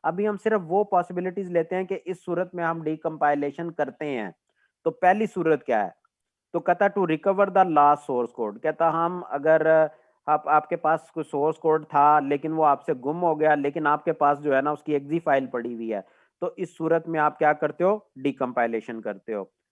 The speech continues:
ठीक है? लेकिन फिर ये आगे, हम आगे चल के डिसाइड करेंगे कि ये जो चार सिचुएशंस हैं,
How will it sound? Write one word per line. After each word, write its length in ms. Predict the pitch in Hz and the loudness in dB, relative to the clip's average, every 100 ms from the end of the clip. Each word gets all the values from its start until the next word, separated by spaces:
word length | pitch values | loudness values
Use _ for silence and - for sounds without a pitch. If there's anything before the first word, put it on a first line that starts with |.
| _ | _
ठीक 160 | 160 175 | -10 0
है? 100 | 220 | 0
लेकिन 300 | 180 180 202 | 0 -4 -6
फिर 140 | 196 | -4
ये 100 | 196 208 - | -2 -2 2
आगे, 300 | 156 165 202 | 2 4 0
हम 220 | 190 180 - | -2 -4 2
आगे 300 | 151 165 208 | 2 2 0
चल 220 | 196 170 | 0 -2
के 140 | 180 | -4
डिसाइड 460 | 165 156 151 151 160 | -6 -2 0 0 0
करेंगे 460 | 151 160 175 196 202 _ _ _ 170 | -2 0 0 -2 -4 _ _ _ -2
कि 60 | |
ये 360 | 180 175 160 180 | 0 0 0 -2
जो 160 | 175 | -2
चार 360 | 180 165 147 160 | -2 2 4 4
सिचुएशंस 640 | 160 165 147 143 190 190 165 | 0 -8 -6 -4 -4 -4 -2
हैं, 340 | 151 160 - | -2 -4 -10